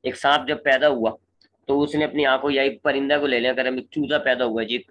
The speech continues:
अंडे में से चूजा पैदा हुआ, तो शुरू में उसने जिसको भी देखा, एक मुर्गी को देखा, तो वो उसकी आंखों में छप गई और वो क्या learn कर गया, क्या सीख गया,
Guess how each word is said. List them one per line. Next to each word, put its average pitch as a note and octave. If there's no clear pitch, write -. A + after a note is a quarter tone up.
अंडे A#2+
में B2
से C3
चूजा C3
पैदा G#2+
हुआ, -
तो D3
शुरू G3
में F#3+
उसने F3
जिसको D3
भी E3
देखा, D3+
एक D3
मुर्गी C#3+
को C#3
देखा, A2+
तो B2+
वो D#3
उसकी C#3+
आंखों C#3
में C#3
छप B2
गई D3+
और D3+
वो C#3
क्या D3+
learn E3
कर F3
गया, F#3+
क्या C#3
सीख D#3+
गया, F3+